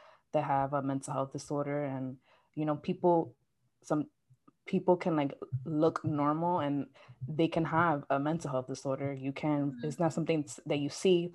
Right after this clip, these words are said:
Speaker 1: but, like, sometimes in, like, movies and shows, they kinda, like, um, overdo it and tip, and normally that's not how it looks, like, on a, on a everyday basis, like, like, on everyday people.
Speaker 2: Yeah.
Speaker 1: Um, and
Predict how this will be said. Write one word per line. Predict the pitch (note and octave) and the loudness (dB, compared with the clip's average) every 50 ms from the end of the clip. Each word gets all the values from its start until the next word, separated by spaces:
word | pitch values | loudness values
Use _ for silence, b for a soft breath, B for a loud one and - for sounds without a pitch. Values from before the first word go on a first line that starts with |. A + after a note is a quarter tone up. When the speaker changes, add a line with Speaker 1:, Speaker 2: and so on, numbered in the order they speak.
| - - | 0 0
Speaker 1:
but, | D#3 C#3 | 2 2
like, | C#3+ C#3 C3+ | 2 0 0
sometimes | - D#3 D3 D3 - E3 D#3+ D#3 - | 0 -2 0 0 0 0 0 0 0
in, | D3+ D3 D3 | -2 0 0
like, | C#3+ C#3+ | 0 0
movies | D3+ D#3 D#3 D3+ D3 D3+ D3+ - | -2 -2 -2 0 0 0 0 2
and | C#3+ D3 - | 0 0 2
shows, | - D#3+ D3+ D3 C3+ | 2 2 2 4 2
they | C#3 | -2
kinda, | - - D3+ C#3+ C#3+ C#3 | 0 2 2 2 2 0
like, | C#3 C#3 C3+ C3+ - B B B B B C3+ C3 B B - - - | 0 -2 -4 -4 -8 B B B B B -4 -4 B B -12 -2 2
um, | D#3 D3 C#3+ C#3+ C#3 - - - - _ - | 2 2 2 0 -2 -6 -6 -8 -4 _ 4
overdo | E3+ E3+ E3 E3+ E3+ E3 C#3+ F#3 F3 E3+ G3+ | 4 6 6 4 2 6 8 8 8 10 8
it | B3 C4 - - - | 8 6 4 2 2
and | D#3+ D3 D3+ D3 - _ | 2 2 2 0 -4 _
tip, | - - E3 - - - | 0 0 0 2 2 2
and | E3 D3+ D3 D3 C3 - - _ _ _ _ _ _ _ _ _ _ - - | 2 2 2 2 0 -2 -8 _ _ _ _ _ _ _ _ _ _ -10 -2
normally | - F#3 F3+ F#3 F#3+ G3 F#3+ F3+ F3+ F3+ | 2 6 8 8 8 10 8 8 8 8
that's | E3 D#3+ D3+ - | 8 8 6 6
not | E3+ D#3+ D#3+ | 4 4 4
how | E3 D#3 D3 | 4 4 4
it | C#3+ C#3 | 2 2
looks, | B2+ B2 A#2 - - - | 0 -2 -4 -6 -8 -6
like, | - C3 B2+ - - | -4 -4 -4 -2 -4
on | C3+ C#3 C3+ | -4 -2 -4
a, | B2 A#2+ - - - - - | -4 -6 -8 -10 -12 -10 -4
on | - D3 C#3 | -4 -2 -2
a | C3+ C3+ | -2 -2
everyday | C#3+ C3+ C#3 C#3+ C#3 C3+ B2+ B2 - _ _ _ _ C#3+ | -4 -4 -6 -6 -4 -6 -6 -6 -10 _ _ _ _ -6
basis, | D3 C#3+ C3 C3 - C#3+ C#3 | -4 -2 -2 -2 -6 -8 -12
like, | B2 A#2 - _ A#2+ | -12 -12 -12 _ -12
like, | B2 | -10
on | B2+ C3 - - | -8 -6 -6 -6
everyday | B2+ B2+ C3+ C3 - B2+ - | -6 -6 -6 -6 -6 -8 -8
people. | - - - C3 - - G#2+ B2 - B B B B B B B B3 A3 B | -8 -8 -8 -6 -6 -4 -6 -6 -6 B B B B B B B -14 -10 B
Speaker 2:
Yeah. | - - | -2 0
Speaker 1:
Um, | E2+ - - - - - - - - - - - _ _ _ _ - - - _ - | 2 2 2 2 0 -2 -2 -4 -6 -6 -8 -10 _ _ _ _ -20 -20 -6 _ 2
and | D#3+ D#3 D3+ D3 D3+ D3 D3 | 4 6 6 4 4 2 2